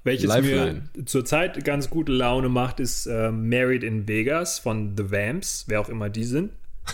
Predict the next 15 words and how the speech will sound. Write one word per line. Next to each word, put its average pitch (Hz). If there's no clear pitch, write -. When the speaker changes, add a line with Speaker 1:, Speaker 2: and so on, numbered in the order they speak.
Speaker 2:
<laughs> -
Speaker 1:
Und, 120
äh, 117
Baker 139
Matt 117
höre 120
ich 113
auch 113
immer 104
ganz 104
gerne. 104
Ähm, 101
Speaker 2:
Wie? 208
Ba-, -
Baker? 214